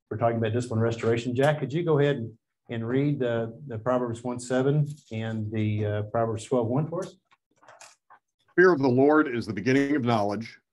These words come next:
Speaker 2: Fools despise wisdom and instruction. Whoever loves discipline loves knowledge,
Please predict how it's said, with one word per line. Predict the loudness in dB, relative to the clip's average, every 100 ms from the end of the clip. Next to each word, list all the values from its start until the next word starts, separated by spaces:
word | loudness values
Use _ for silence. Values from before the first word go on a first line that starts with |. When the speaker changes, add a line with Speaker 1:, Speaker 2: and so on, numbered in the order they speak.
| _ _ _ _ _ 2
Speaker 2:
Fools | 6 8 6
despise | 2 -6 -6 _ 0 2 0
wisdom | 2 0 0 -6 -8 -12 -8
and | -6
instruction. | -4 -4 2 2 2 -6 -8 -14 _ _ _ -18 -18 _ _ _ _ _ _ _ _ 2
Whoever | 6 6 6
loves | 4 4 2
discipline | 0 -2 -2 -6 -2 0
loves | 0 -4
knowledge, | -4 -2 -2 -4 -12 -20 -20